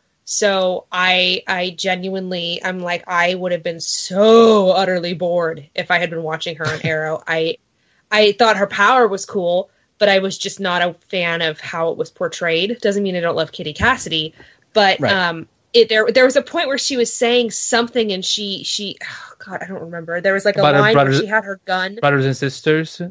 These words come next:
Speaker 3: Oh, like,
Speaker 1: No,
Speaker 3: don't,
Speaker 1: she
Speaker 3: don't
Speaker 1: had
Speaker 3: make me
Speaker 1: her
Speaker 3: raise
Speaker 1: gun
Speaker 3: my
Speaker 1: to someone's
Speaker 3: voice.
Speaker 1: head, and she said something to the police people,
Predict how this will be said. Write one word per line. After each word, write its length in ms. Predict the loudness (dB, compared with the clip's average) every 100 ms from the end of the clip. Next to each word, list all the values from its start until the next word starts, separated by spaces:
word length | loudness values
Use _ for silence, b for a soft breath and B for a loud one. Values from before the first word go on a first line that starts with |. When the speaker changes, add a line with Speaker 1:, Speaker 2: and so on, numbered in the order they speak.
| -2 2
Speaker 3:
Oh, 280 | 4 4
like, 260 | 4 2 2
Speaker 1:
No, 80 | 4
Speaker 3:
don't, 240 | 4 2
Speaker 1:
she 120 | 0
Speaker 3:
don't 100 | 2
Speaker 1:
had 80 | 4
Speaker 3:
make 20 |
me 60 | 6
Speaker 1:
her 40 |
Speaker 3:
raise 120 | 4 2
Speaker 1:
gun 80 | 0
Speaker 3:
my 80 |
Speaker 1:
to 60 | -2
someone's 260 | 0 -2 -4
Speaker 3:
voice. 40 | -4
Speaker 1:
head, 280 | -2 -2
and 140 | -4 -8
she 140 | -12
said 320 | -8 -6 -4
something 260 | -4 -4 -6
to 80 | -6
the 80 | -10
police 380 | -8 -8 -10 -8
people, 520 | -6 0 4 4